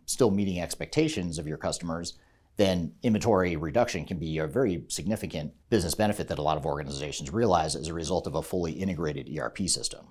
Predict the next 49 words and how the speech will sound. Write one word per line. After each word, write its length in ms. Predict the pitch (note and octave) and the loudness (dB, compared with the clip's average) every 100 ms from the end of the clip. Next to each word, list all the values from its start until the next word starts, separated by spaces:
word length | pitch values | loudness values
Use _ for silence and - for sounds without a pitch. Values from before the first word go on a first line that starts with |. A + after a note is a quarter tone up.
| _ _ _ _ _ - | _ _ _ _ _ -4
Just 120 | E2+ | -2
to 40 | |
give 140 | F#2 E2+ | 2 2
you 120 | E2 | 0
a 40 | |
quick 260 | D#2 - F#2 | 2 2 2
example, 720 | D#2+ F#2+ G#2 - E2 D#2+ - _ - | 0 2 2 2 0 -2 -8 _ 2
organizations 840 | A2 G#2 G2 F#2+ G2+ A2+ F#2+ D#2 | 4 4 4 4 4 2 0 0
that 420 | D#2 F2+ F#2 F2 F2 | 0 0 -2 -12 0
do 180 | A2 | 2
better 360 | F2+ G2+ G2 F#2 | 2 2 2 2
demand 480 | D#2 E2+ F2 G2+ G#2 | 0 -2 0 0 4
planning 440 | A#2+ A#2 B2 B2+ | 4 4 2 2
and 120 | F2 | 0
understanding 520 | F#2+ E2+ - G2 G2 F#2 | 0 0 0 0 0 0
of 80 | E2 | 0
what 280 | E2+ - | -2 -2
customer 340 | - G#2+ F2+ F2 | 0 0 0 0
needs 280 | F2+ F#2 D#2+ | 0 0 -2
are 120 | D#2 | -2
going 220 | F#2 F2+ | 0 -2
to 80 | F2+ | -2
be, 320 | F#2 A2+ D3+ - _ _ _ - | 0 0 -2 -12 _ _ _ -8
if 120 | - | 0
they 80 | G2+ | 2
can 120 | - | 4
use 200 | G2+ A2 | 6 6
technology 560 | - F#2 G#2 G#2+ G2+ E2+ | 6 6 8 8 6 0
to 60 | D#2+ | 0
plan 360 | - A#2+ B2 | 4 6 4
better, 380 | D#2 C#2+ D#2+ E2+ - | 4 2 0 -4 0
they're 120 | G#2 | 2
gonna 120 | G2 | 2
be 80 | E2+ | 2
able 120 | E2 | 0
to 100 | D#2 | 0
reduce 320 | D2+ D2+ D2+ G2 | -4 -4 -4 -2
inventory 400 | G2 D#2+ D#2+ C#2+ | -2 -2 -4 -4
because 220 | - D2+ | -6 -6
they're 100 | E2+ | -4
not 160 | F#2 | -6
producing 380 | - E2+ G2+ E2+ | -4 -4 -2 -2
a 60 | D2 | -2
bunch 200 | E2+ - | -4 -4
of 60 | |
stuff 320 | - A#2 E2+ - | 0 2 2 0
that 120 | D#2+ | -4
isn't 240 | F2 D#2 | -2 -4
needed 360 | F2 F2 C#2+ | -4 -4 -4